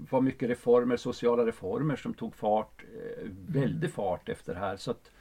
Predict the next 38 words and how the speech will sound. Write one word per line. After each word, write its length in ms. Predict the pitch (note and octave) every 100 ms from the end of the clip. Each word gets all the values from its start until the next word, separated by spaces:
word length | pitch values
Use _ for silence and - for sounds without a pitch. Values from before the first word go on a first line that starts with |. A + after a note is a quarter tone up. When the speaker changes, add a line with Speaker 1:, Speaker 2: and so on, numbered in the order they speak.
| - - - -
Speaker 1:
det 360 | A2+ - A#2+ C3
är 60 |
väl 200 | D3+ G3
egentligen 440 | F#3+ C3+ - C3+ -
på 80 | C3
senare 580 | - C#3 F#2 G2+ D3
år 160 | F3 G2
som 160 | - G2+
den 80 |
här 60 | F#2+
sjukdomen 380 | - G#2+ - G2+
har 80 | G#2
fått 360 | G2 F#2+ -
liksom 440 | F#2+ G2 - G2+ F2+
fokus 600 | C3+ D3 - - D#3+ C3
igen. 220 | G#2 G#2 - - -
Jag 120 | G#2+
vet 220 | B2 -
ju 40 |
många 420 | A2 B2 F2 G2 A#2
skolböcker, 1000 | - D#3+ G#2 E2 A#2 - D#3+ D3+ B2 - - - -
det 220 | - A2 A2
var 140 | B2
ju 60 | C3
inte 180 | B2
ens 200 | A2+ G#2
en 120 | G2 E2+
rad. 480 | F2 C3 D#3 - - G2+ -
Det 100 | A2+
står 320 | - B2+ C#3+
ju 60 |
om 100 | B2
första 280 | A2+ A2+ -
världskriget. 580 | B2 A#2+ - - C#3+ C3
Jag 160 | G#2+ G#2+
menar, 220 | A2 G#2+
de, 220 | A2+ G#2+ - - - - _ -
eh, 180 | C#4+